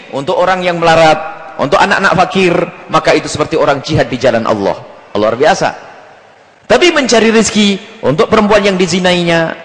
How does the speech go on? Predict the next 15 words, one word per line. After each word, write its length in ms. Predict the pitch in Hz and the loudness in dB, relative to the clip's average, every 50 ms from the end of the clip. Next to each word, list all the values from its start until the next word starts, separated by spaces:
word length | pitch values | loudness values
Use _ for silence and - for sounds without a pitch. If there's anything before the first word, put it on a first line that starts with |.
| - - - - | -20 -14 -6 -2
atau 240 | - - 175 262 - | 0 0 2 4 4
untuk 240 | 285 294 262 254 208 | 4 4 4 4 4
sesuatu 400 | - 214 175 214 196 190 190 202 | 4 2 4 4 2 4 4 2
yang 160 | 190 190 175 | 2 2 2
haram, 640 | 165 156 180 170 165 165 170 170 165 - - - - | 0 0 0 2 2 2 0 0 -4 -12 -16 -10 -2
dia 160 | - 143 135 | 0 2 2
neraka. 560 | 123 131 - 113 110 - - 101 - - - - - - - - - - - - - | 4 4 2 2 2 0 0 -4 -4 -4 -6 -14 -20 -20 -20 -20 -20 -20 -20 -20 -8
Sehingga 320 | - - 123 156 175 214 | -2 0 2 2 4 2
di 160 | 220 180 170 156 | 2 2 0 0
dalam 200 | 156 151 143 131 | 0 0 0 -2
urusan 280 | 151 143 - 147 131 | -2 -2 -2 -2 -2
kerjanya 480 | 123 - 127 120 - 160 185 208 220 190 | -2 -4 -8 -4 -2 -4 -2 -2 -4 -4
dia 80 | 151 135 | -2 -2
bakal 280 | 117 120 - 117 107 101 | -2 -2 0 0 -2 0
benar. 200 | 107 104 101 | 0 -2 -2